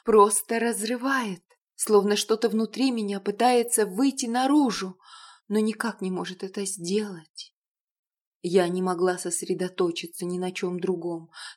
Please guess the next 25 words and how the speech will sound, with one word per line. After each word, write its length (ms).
только 360
на 220
этой 220
ноющей, 640
распирающей 880
боли 580
внутри 460
моих 320
внутренностей. 920
Порой 400
мне 200
было 240
сложно 400
определить, 560
что 220
именно 560
у 60
меня 220
болит. 360
Но 120
когда 260
я 60
старалась 580
это 180
выяснить, 560